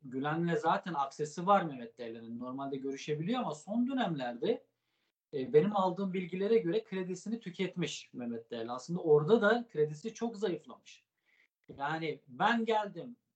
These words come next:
elimde önemli bilgiler var, Hulusi Akar'la tanışıyorum, Hulusi Akar'la görüşüyorum, size Hulusi Akar'dan haber getirdim"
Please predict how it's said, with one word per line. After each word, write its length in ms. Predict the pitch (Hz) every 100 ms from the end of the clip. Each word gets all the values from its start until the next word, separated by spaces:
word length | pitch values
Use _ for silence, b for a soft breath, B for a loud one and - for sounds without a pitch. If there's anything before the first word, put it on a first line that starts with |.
| _
elimde 320 | 151 180 190
önemli 300 | 185 190 214
bilgiler 440 | 208 185 220 233 226
var, 260 | 180 - _ _ _ _ _ -
Hulusi 320 | 160 156 185
Akar'la 400 | 175 208 226 226
tanışıyorum, 580 | 214 196 - 180 135 120
Hulusi 340 | 139 151 175
Akar'la 300 | 170 185 202
görüşüyorum, 680 | 208 202 202 - 190 156 123
size 220 | 156 160
Hulusi 380 | 170 170 175 202
Akar'dan 360 | 196 196 196
haber 240 | 190 190 214
getirdim" 580 | 208 208 190 175 240